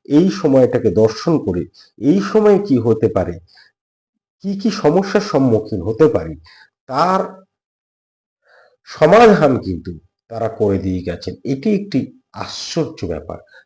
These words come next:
তাহলে দেখুন, এই যে আমরা বলি সনাতন হিন্দু ধর্ম,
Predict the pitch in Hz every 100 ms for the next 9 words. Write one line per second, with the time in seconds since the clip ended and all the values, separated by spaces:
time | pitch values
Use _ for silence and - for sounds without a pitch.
0 | _ 151 170 233 226 190 156 135 143 165
1 | 165 160 135 165 151 98 - _ _ _
2 | - - 139 160 185 190 151 165 131 113
3 | 104 92